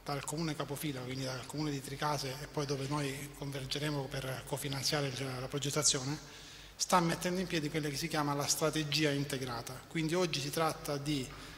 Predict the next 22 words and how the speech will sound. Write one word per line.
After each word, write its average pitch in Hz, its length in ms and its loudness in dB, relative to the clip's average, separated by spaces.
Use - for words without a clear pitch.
la, 139 220 -6
la 143 80 -2
fase 165 400 8
attuativa 156 460 2
al, 147 80 2
al 147 400 0
momento 160 300 2
del, 143 200 2
della 139 680 -2
progettazione 143 560 -2
non 151 220 2
è 165 160 4
andare 143 320 2
a - 20 0
definire 139 760 0
il 139 100 -2
singolo 156 380 6
intervento 151 520 0
sui 143 120 -2
singoli 139 400 0
comuni, 131 340 -2
ma 147 380 2